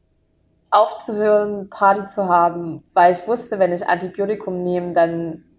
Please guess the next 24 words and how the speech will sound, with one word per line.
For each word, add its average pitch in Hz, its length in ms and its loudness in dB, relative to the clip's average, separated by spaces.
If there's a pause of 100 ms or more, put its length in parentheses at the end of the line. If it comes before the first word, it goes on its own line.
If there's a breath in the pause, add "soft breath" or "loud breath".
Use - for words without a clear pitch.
(440)
ist - 220 -6
Schicht 208 240 0
im 180 100 0
Schacht, 180 340 2
dann 165 200 -8
gibt's - 240 -14
keinen 180 240 -6
Alkohol, 180 420 -2
nix 180 240 -6
und 180 80 -4
da 190 80 4
<laughs> - 20 2
hatte - 100 -2
ich - 180 0
einfach 320 280 4 (120)
keinen 330 240 4 (120)
Bock 311 200 2 (220)
drauf. - 560 -6 (640 loud breath)
Und 349 60 -2
dann 320 200 4
hab 262 120 2
ich 254 120 -2
irgendwie 240 600 -2
gedacht, 269 420 2